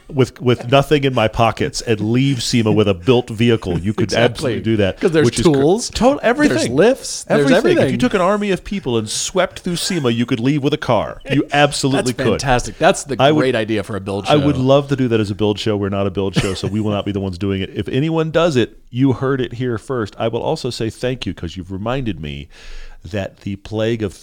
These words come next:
Speaker 1: three hundreds has left sema. I will remember what I felt
Speaker 2: Yes.
Speaker 1: like was simultaneously the peak and please stop moment that I saw of a three hundred from sema years ago.
Speaker 2: Okay.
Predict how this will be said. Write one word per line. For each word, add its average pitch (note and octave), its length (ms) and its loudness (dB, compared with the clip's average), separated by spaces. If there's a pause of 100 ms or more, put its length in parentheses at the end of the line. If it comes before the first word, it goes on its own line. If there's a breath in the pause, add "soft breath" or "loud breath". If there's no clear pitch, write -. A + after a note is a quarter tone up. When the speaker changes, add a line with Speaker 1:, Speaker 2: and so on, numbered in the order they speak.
(140)
Speaker 1:
three A2 160 -4
hundreds F#2 380 -6
has F#2 160 -6
left G2 300 -4
sema. D#2 420 -10 (520)
I G#2 60 -2
will G2+ 100 0
remember A2+ 460 -2
what G#2 200 0
I G#2+ 160 2
felt A2+ 240 0
Speaker 2:
Yes. - 40 -4
Speaker 1:
like G2+ 220 0
was F#2+ 100 -4
simultaneously G#2 680 -4
the G2 140 -4
peak - 440 -8
and G2 240 -8
please A#2 420 -4
stop F#2 520 -4 (400 loud breath)
moment G#2 420 -4 (140)
that G#2+ 120 -2
I G2 120 0
saw F#2+ 300 0
of F2 140 -6
a F2+ 40 -4
three G#2+ 220 -6
hundred F#2 280 -6
from F2+ 120 -14
sema F2 240 -8
years F#2+ 440 -6
ago. C#2+ 280 -10
Speaker 2:
Okay. G2 380 -6